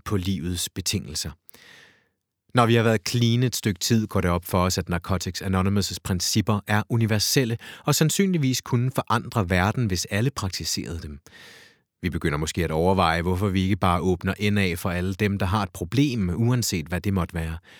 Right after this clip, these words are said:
Som vi lærte af vores forgængere, at have kun ét enkelt formål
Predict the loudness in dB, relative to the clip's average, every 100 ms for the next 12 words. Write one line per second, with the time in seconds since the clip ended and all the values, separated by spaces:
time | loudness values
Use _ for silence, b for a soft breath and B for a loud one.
0 | B B B B _ -2 2 2 4 4
1 | 4 2 2 0 0 0 0 0 0 2
2 | 0 -2 B B B B B -2 2 4
3 | 2 2 2 2 2 0 0 -10 -4 -2
4 | 0 0 2 4 4 4 2